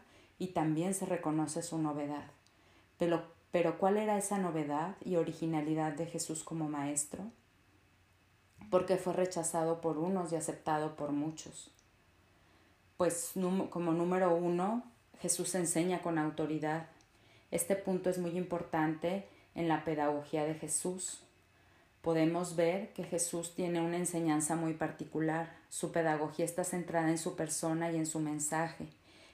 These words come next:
Él es el camino, la verdad y la vida. Nos enseña una verdad que nos hace libres. Él es el maestro, Él es el guía, es el amigo. También,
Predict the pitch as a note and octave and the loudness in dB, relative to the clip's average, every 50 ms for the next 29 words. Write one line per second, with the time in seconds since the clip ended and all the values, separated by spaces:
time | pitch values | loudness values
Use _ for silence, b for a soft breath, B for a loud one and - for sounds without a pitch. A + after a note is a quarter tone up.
0 | B _ E3 D#3+ D#3+ E3 E3 - F3 F3 F3 - D#3+ D#3 D#3 D#3 D#3+ F3 F#3 F#3 | B _ 2 2 4 2 2 2 0 -2 0 0 0 4 6 6 6 6 4 2
1 | F3+ F3+ E3+ D#3+ D3 D3+ C#3+ C#3+ D3 D3+ D3+ D3+ D#3+ D#3+ D#3 D3+ C#3+ C#3 D#3 D#3 | 2 2 2 2 2 0 -2 0 0 0 0 2 0 0 0 0 -2 0 0 0
2 | D#3+ D#3 D#3 D#3 - B B B B B B B B B - E3 D#3 - E3+ E3 | -2 -2 -4 -10 -14 B B B B B B B B B -4 -4 0 0 0 0
3 | D#3 - E3 F3 F3 F3 F3 F3 F#3 F3+ F3+ F3 E3 D#3+ D#3 E3 E3 F3 G3 - | 2 2 2 2 2 2 2 2 2 2 2 2 2 0 0 0 0 0 -2 -2
4 | - F3 E3 E3 D#3+ D#3 - D#3 D#3 - - D3+ D3 D#3+ E3 F3+ F3+ E3+ E3 D#3+ | -4 -2 -2 0 -2 0 -2 -2 -2 0 -2 0 0 0 0 0 -2 -2 -4 -4
5 | D#3 - - - - B B B B B B B B D#3+ E3 E3 E3 D#3+ - F3 | -6 -6 -10 -10 -12 B B B B B B B B 0 2 2 2 2 2 0
6 | D#3+ D#3+ D#3+ D3 C#3+ C#3+ D3 D#3 E3+ F3+ - - - - E3+ F3 F3 F3 B B | 2 2 2 2 4 4 4 4 4 2 0 0 0 0 0 0 0 -2 B B
7 | B B B B B - F3 E3+ E3 E3+ E3 - - D#3 D#3 D#3 C#3+ C#3 D3+ E3 | B B B B B -4 -2 0 2 2 2 2 2 2 2 2 0 -2 -2 0
8 | F3+ F#3 F3+ F3+ F#3 F#3+ - - - _ _ _ _ _ _ _ - E3+ E3 - | 2 2 2 2 -2 -6 -12 -16 -20 _ _ _ _ _ _ _ 0 2 2 2
9 | - E3 E3+ D#3 D3+ D#3 D#3 D3 D3 C#3+ C#3 C#3 - - - _ _ - _ b | 2 2 2 2 2 2 2 2 0 0 -2 -4 -8 -12 -20 _ _ -20 _ b
10 | b b b b b b b b b _ - - - _ _ _ E3 D3 D#3 D#3 | b b b b b b b b b _ -20 -20 -20 _ _ _ 2 4 4 4
11 | D3+ D#3+ E3 D#3+ D#3 D#3+ F#3 G#3 G#3 F#3+ | 4 4 4 6 6 4 2 0 -4 -6